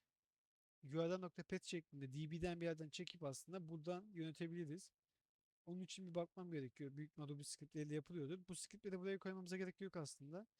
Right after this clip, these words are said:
Bunları ayrı bir dosyaya koyup buraya mount edebiliyoruz. Ee, ama şu an onunla uğraşmadım. Bu şekilde yaptığımızda aslında D B'ye gidip U R L petlerini alıp, e, burada direkt müdahale edebiliriz. Bu da bizim aslında şeyimizi sağlar.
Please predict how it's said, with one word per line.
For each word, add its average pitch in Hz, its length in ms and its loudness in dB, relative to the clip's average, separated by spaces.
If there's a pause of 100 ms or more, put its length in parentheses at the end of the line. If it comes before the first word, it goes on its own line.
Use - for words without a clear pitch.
(380)
Bunları 170 220 4
ayrı 170 240 6
bir 170 120 -4
dosyaya 170 340 0
koyup 175 220 0
buraya 165 240 2
mount 160 280 -2
edebiliyoruz. 170 680 0 (500)
Ee, 160 40 -8
ama 170 360 -2
şu 165 220 -2
an 196 200 -8 (560)
onunla 170 220 -4
uğraşmadım. 165 560 -2 (760)
Bu 170 60 -6
şekilde 190 320 2
yaptığımızda 190 520 4
aslında 170 400 0
D 147 180 0
B'ye 175 160 8
gidip 165 260 -2 (520)
U 147 80 -2
R 165 200 6
L 175 40 2
petlerini 170 500 2
alıp, 175 220 2 (360)
e, 170 60 -4 (680)
burada 156 400 2
direkt 165 200 0
müdahale 151 340 2
edebiliriz. 151 520 0
Bu 175 80 -4
da 165 120 4
bizim 147 180 -4
aslında 160 360 -2
şeyimizi 147 380 -2
sağlar. 127 460 -4